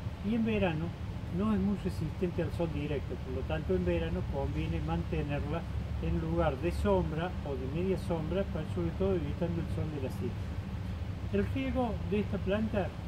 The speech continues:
es moderado y nunca debe permanecer anegado. Es-, las crásulas en general se reproducen mejor siempre por esqueje. El, el, la plantación de esqueje debe realizarse preferentemente en la primavera.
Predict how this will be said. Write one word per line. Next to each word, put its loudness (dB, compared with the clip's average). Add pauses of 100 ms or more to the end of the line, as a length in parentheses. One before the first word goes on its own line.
(360)
es 2
moderado 4 (680)
y 2
nunca 4
debe 4
permanecer 0 (160)
anegado. 2 (640)
Es-, 0
las 2 (300)
crásulas 2
en 0
general 2 (580)
se 2
reproducen 4
mejor 0 (120)
siempre 2
por 2
esqueje. 0 (960)
El, 2 (180)
el, 0 (140)
la 4
plantación 0
de 2
esqueje 2
debe 0
realizarse 0
preferentemente 2
en 2
la 2
primavera. 0